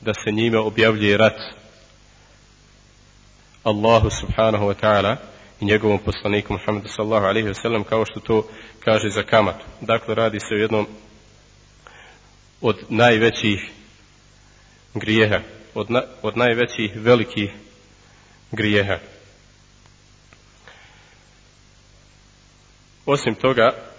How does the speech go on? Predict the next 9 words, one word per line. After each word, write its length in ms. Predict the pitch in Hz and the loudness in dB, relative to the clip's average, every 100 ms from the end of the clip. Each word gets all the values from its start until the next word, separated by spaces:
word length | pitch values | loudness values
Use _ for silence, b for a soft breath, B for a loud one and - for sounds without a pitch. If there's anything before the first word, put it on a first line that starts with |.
| - - _ _ _ _ _ _ _ _ _ _ - | -20 -20 _ _ _ _ _ _ _ _ _ _ -14
poslanik 380 | 110 131 120 | -2 0 0
sallallahu 360 | - 123 123 110 | 0 0 2 4
alaihi 220 | 110 117 | 2 0
wa 140 | 104 - | -4 -2
sallam 240 | 123 107 | -2 0
u 80 | 110 | -4
više 320 | 123 - 107 | -6 -4 -2
hadisa 400 | 101 113 120 - 104 | -2 -4 -6 -6 -4
govori 340 | 120 110 104 | -2 -2 -2